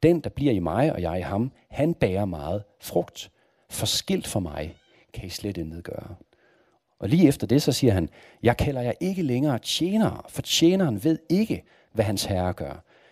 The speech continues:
Jeg kalder jer venner, for alt, hvad jeg har hørt af min far, har jeg gjort kendt for jer."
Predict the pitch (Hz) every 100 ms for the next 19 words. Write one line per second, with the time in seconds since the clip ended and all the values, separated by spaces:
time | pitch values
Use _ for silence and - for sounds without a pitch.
0 | - 110 - 131 120 104 113 147 147 -
1 | - _ - - - 160 165 - 117 107
2 | 98 147 165 - 107 92 85 - 104 143
3 | 147 _ _ _ - 104 - 101 - 104
4 | - - - - - 90 65